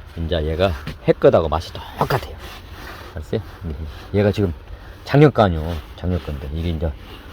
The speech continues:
묵은, 묵은 들깨를 이렇게 깨끗이 이렇게, 이렇게, 이렇게 만들어서 요거 이제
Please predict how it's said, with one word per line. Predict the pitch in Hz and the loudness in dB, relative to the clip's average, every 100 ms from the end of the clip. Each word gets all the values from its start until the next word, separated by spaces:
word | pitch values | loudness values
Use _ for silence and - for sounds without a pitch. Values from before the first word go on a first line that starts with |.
| - - - 95 | -16 -16 -8 0
묵은, | 113 127 117 90 - - - - - 67 71 | 4 6 6 4 -2 -14 -14 -12 -10 -8 -6
묵은 | 95 107 131 123 | 0 2 6 4
들깨를 | 101 101 - 107 156 - - - - - - - - | 4 -2 4 4 4 0 -12 -12 -12 -14 -16 -16 -6
이렇게 | 87 90 | -2 -2
깨끗이 | - - 139 143 156 - - 90 | -2 -2 0 0 0 -2 -2 -4
이렇게, | - 85 - - - - - - - | -2 -6 -6 -16 -16 -16 -18 -18 -10
이렇게, | 80 - | -10 -8
이렇게 | - - | -12 -8
만들어서 | 67 78 82 80 113 98 - - | -4 -4 -2 0 0 -2 -14 -12
요거 | 71 80 80 | -6 -4 -2
이제 | 80 | -4